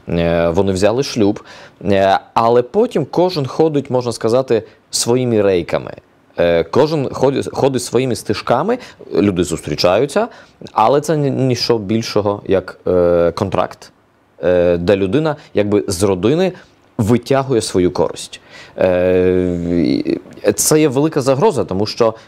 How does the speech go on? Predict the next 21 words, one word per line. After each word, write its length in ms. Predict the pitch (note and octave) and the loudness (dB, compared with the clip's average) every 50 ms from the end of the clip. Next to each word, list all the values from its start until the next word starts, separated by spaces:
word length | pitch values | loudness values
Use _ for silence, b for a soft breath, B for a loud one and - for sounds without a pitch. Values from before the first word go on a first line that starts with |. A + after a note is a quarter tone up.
| B - | B -2
е, 80 | F2+ F#2+ | 0 2
якщо 580 | F#2+ G#2 G#2 - - - - - C3+ B2+ A#2+ - B B B _ _ - - | 2 2 0 -2 -8 -4 0 2 4 4 2 0 B B B _ _ -2 -2
діти 420 | G#2 F#2+ F2 A2+ D#3+ D#3 - C3 | 0 0 0 0 0 0 0 0
бачимо-, 720 | G#2 F#2+ A2+ B2+ B2+ - - A2 G#2+ G#2 G2 - G2+ G2 | 2 2 2 0 0 -2 -4 -4 -2 -2 -2 0 0 0
е, 40 | F#2+ | 0
томуть, 320 | - G2+ G#2 G2+ F#2 - B B B B - | 0 0 -2 -2 -2 -4 B B B B 0
е, 340 | - F#2+ F#2+ F#2 F#2 F2+ | 2 2 4 4 2 2
таких 300 | F2 - - - C3 A#2 | 0 -2 -2 -2 0 0
батьків, 540 | G2 G2 F#2+ - - - F#2+ A#2 - - - - _ _ _ _ _ _ _ _ | 2 0 0 -2 -2 -2 -2 -2 -2 -4 -10 -20 _ _ _ _ _ _ _ _
бачимо 400 | - F2 F2+ A#2 - - A2 G2 | -4 0 0 0 0 -2 -6 -6
батьків 540 | F2+ F2+ F2 F2+ G2+ F#2+ - - A#2+ G#2+ - B B B | -6 -4 -2 0 -2 -2 -2 -2 -4 -4 -4 B B B
таких 280 | - G2+ - A2+ F2+ - - _ _ | -6 -4 -2 -4 -4 -6 -8 _ _
індивідуалістів, 1000 | - C#3 C#3 B2 A#2 A#2 A2+ A2 G#2 G2 G2+ F#2+ F#2 F2+ F2+ - - - A3 - - B B B | 0 0 2 2 2 2 2 2 2 2 2 2 2 0 0 -2 -2 -4 -6 -6 -8 B B B
звичайно, 420 | - F#2 F#2+ F2+ - A2 G#2 G2+ | 0 0 0 0 0 -2 -2 -2
вони 200 | F2+ F2 E2+ F2 | -2 -2 -2 -2
будуть 320 | E2+ E2 E2 F2+ F2+ E2+ D#2 | 0 0 0 2 2 0 -2
виховуватися 640 | E2 D#2+ - F2+ E2+ E2 D#2 D2 D2+ - - D2 - - - - | -4 -2 0 0 0 0 -2 -6 -6 -4 -4 -6 -6 -8 -10 -6
такими 280 | - E2 - - E2 D#2 | -4 -4 -2 -2 -4 -4
самими. 420 | D2 - D2+ D2+ C#2 B1+ G#1+ G1+ - - B B B B B B B B - - | -4 -4 -4 -4 -4 -4 -6 -6 -10 -12 B B B B B B B B -4 0
Ем, 640 | - F2 E2+ F2 F2+ F2+ F2+ F2+ F2+ F2+ F2+ F2+ F2 | 0 2 2 2 2 2 2 2 2 2 2 2 2
е, 360 | F2 F2 F2+ F2 E2 B1+ C2+ | 2 2 2 2 2 0 -2